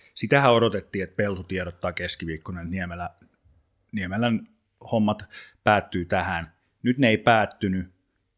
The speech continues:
Me äänitetään tätä maanantaina. Hän on edelleen työsuhteessa.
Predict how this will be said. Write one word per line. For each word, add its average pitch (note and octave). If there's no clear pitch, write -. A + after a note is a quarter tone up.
Me A#2+
äänitetään G#2
tätä G#2+
maanantaina. F#2
Hän F#2+
on F#2+
edelleen G#2+
työsuhteessa. E2+